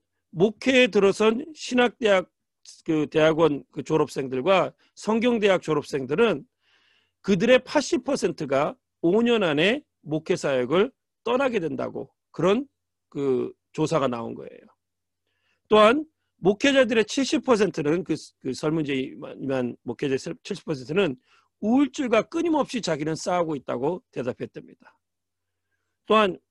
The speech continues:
목회자 안에 팔십 퍼센트는 이 설문조사에 응한 사람들은요, 자기 배우자가 다른 직업을 선택해 주기를 바란다고 적었답니다. 또한 이 사모님들은 특별히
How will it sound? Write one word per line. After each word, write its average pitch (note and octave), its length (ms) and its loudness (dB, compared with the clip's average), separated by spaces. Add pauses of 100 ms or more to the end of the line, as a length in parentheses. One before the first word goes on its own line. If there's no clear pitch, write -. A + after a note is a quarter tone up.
목회자 G3+ 640 0
안에 F#3+ 280 0
팔십 - 500 -2
퍼센트는 F#3 720 -2 (140)
이 D3 200 -4
설문조사에 C#3+ 720 -2 (140)
응한 B2+ 260 -4
사람들은요, A#2+ 680 -6 (640)
자기 F3+ 300 0
배우자가 G3+ 540 2
다른 G3 420 0
직업을 F3 400 -4
선택해 F3+ 440 -6
주기를 C3 340 -8
바란다고 C3 720 -4 (140)
적었답니다. - 760 -10 (1400)
또한 G#3+ 340 4 (440)
이 F#3+ 480 -2 (260)
사모님들은 A#3 720 2
특별히 D3+ 540 -4